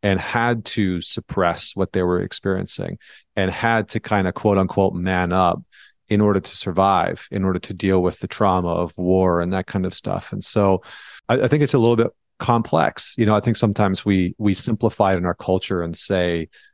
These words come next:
you know, men should just talk more, when there's actually good data that shows that when men do talk, they're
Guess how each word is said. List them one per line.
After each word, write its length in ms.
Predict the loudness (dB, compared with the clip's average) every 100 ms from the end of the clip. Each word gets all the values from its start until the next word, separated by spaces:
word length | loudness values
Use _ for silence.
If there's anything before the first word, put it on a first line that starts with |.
| _ -4
you 80 |
know, 240 | 0 -2 -4
men 240 | -2 0 0
should 200 | -2 -4
just 240 | -6 -4
talk 320 | 0 0 0
more, 420 | -4 -2 0 -2 -4
when 420 | -2 0 0 0
there's 160 | 0 2
actually 520 | 0 0 -2 -2 -6 -8
good 200 | -2 -2
data 320 | 0 0 0 -2
that 120 | -4
shows 280 | -2 -2 -2
that 140 | -4
when 400 | -2 -2 -2 -4
men 280 | -4 -4 -4
do 200 | -2 -2
talk, 440 | 0 0 0 0 -10 -20 -20 _ -8
they're 440 | 0 2 4 2